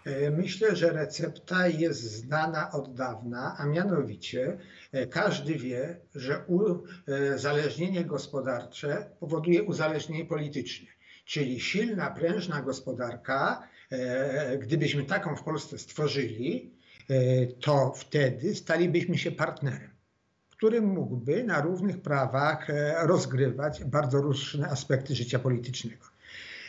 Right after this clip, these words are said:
E, kluczem jest gospodarka. Siła gospodarki, posiadanie własnych zasobów, e, e,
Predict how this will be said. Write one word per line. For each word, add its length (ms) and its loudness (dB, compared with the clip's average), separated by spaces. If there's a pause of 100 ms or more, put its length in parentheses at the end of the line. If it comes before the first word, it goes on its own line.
E, 600 8 (380)
kluczem 340 4
jest 140 2
gospodarka. 600 -2 (640)
Siła 380 6
gospodarki, 1000 0 (200)
posiadanie 460 4
własnych 420 2
zasobów, 680 -2 (460)
e, 40 0
e, 440 4